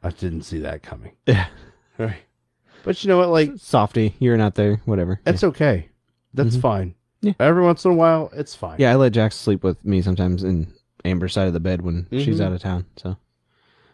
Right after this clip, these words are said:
Speaker 2: but it's not all the time. I'm like,
Speaker 1: Anthony's
Speaker 2: "You have
Speaker 1: just
Speaker 2: to earn
Speaker 1: too
Speaker 2: it."
Speaker 1: fucking crazy when he sleeps.
Speaker 2: Yeah.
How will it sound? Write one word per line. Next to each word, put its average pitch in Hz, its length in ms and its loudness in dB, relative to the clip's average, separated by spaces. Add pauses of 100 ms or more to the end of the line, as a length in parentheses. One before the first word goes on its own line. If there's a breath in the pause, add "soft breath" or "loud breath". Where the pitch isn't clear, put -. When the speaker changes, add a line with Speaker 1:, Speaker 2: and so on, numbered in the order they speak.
(100)
Speaker 2:
but 110 100 2
it's 104 80 2
not 117 140 4
all 113 120 4
the 127 60 2
time. 90 180 -2
I'm 135 100 4
like, 143 80 2
Speaker 1:
Anthony's 117 360 0
Speaker 2:
"You 107 80 2
have 113 140 0
Speaker 1:
just 98 100 -2
Speaker 2:
to 131 80 4
earn 143 80 4
Speaker 1:
too 85 60 0
Speaker 2:
it." - 100 -10 (240)
Speaker 1:
fucking 147 440 -6
crazy 165 460 0
when 104 140 -4
he 95 60 -10
sleeps. - 580 -16 (360)
Speaker 2:
Yeah. 95 140 -2